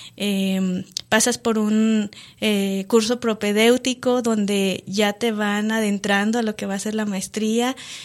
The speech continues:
eh, en el ante-, en el, en el curso vas, vas como viendo la idea por dónde te quieres ir para hacer tu,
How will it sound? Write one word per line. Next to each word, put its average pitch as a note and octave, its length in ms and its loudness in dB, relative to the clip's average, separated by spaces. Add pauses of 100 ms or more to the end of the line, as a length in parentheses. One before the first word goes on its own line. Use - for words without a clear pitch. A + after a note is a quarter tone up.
(220)
eh, F#3+ 800 -2 (480)
en G#3+ 240 2
el G#3 160 4
ante-, G3+ 220 2 (140)
en A3 140 6
el, G#3+ 320 2
en A3 220 2
el G#3 160 -2
curso C4 580 6
vas, A3 460 2
vas A3 540 0 (580)
como A#3 280 2
viendo A3 540 2
la A3 180 4
idea G#3+ 480 4
por G#3+ 140 -6
dónde A3 240 -2
te A3+ 160 -6
quieres G#3+ 320 -2
ir A3 100 -6
para A3+ 200 -2
hacer G3+ 180 -4
tu, G#3+ 260 -6